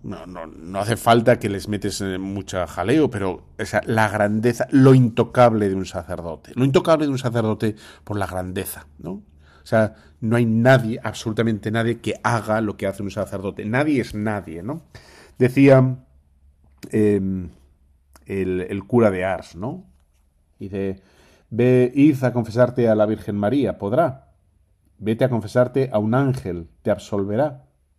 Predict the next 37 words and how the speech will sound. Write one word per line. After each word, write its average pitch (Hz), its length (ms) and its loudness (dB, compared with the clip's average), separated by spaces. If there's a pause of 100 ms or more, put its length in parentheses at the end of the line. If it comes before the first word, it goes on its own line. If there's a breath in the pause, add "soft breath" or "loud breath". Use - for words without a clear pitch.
(160)
¿no? 180 280 -6 (720 soft breath)
"¿Os 101 140 -6
dará 120 180 8
el 135 140 4
cuerpo 147 280 4
de 131 100 6
Cristo 151 360 0
o, 104 480 0
o 104 40 -4
la 104 180 -4
sangre 139 280 0
de 131 60 4
nuestro 120 300 -2
Señor?", 135 540 -2 (160)
¿no? 131 400 -8 (640)
La 101 560 -12
Santa 135 340 0
Virgen, 151 520 2
dice, 101 480 -4
¿eh?, 117 80 -6
el, 95 540 -6
el - 120 -10
santo 113 260 -4
cura 104 160 -2
de 98 120 0
Ars, - 180 -8 (260 soft breath)
"no 131 340 4
puede 143 240 4
hacer 135 220 0
descender 113 480 -2
a 120 60 0
su 113 140 -6
divino 117 240 0
Hijo 113 260 -2
en 98 80 -4
la 95 80 0
hostia. 120 380 -6